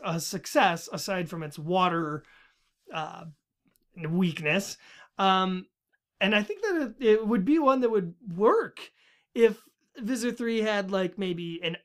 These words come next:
army of these things, like, ten, twenty, a hundred, ideally.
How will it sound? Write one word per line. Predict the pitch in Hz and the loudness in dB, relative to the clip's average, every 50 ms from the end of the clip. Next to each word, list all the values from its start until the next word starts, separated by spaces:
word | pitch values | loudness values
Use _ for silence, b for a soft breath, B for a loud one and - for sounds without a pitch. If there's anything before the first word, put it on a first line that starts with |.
| _ _ - | _ _ 2
army | 254 247 269 269 254 220 202 185 | 4 6 6 6 6 6 4 2
of | 180 165 | 2 0
these | 165 170 165 156 143 - | -4 -6 -8 -8 -12 -12
things, | - 160 151 147 139 139 151 | -12 -12 -10 -10 -12 -12 -10
like, | 156 151 151 147 - - _ _ _ _ _ _ _ _ _ _ _ _ _ _ _ _ _ - | -8 -8 -10 -10 -14 -20 _ _ _ _ _ _ _ _ _ _ _ _ _ _ _ _ _ -4
ten, | - 233 226 226 220 220 220 202 | 0 2 2 2 2 0 -2 -2
twenty, | - 220 214 214 208 202 202 202 190 185 175 175 - | -2 -2 -2 -2 0 -2 0 0 0 -2 -2 -4 -4
a | 165 156 | -2 2
hundred, | 185 262 269 220 180 151 160 | 2 2 4 2 0 -2 -4
ideally. | 165 165 165 196 202 175 151 151 156 160 180 - | -6 -4 -2 -2 -2 -2 -2 -6 -10 -12 -12 -12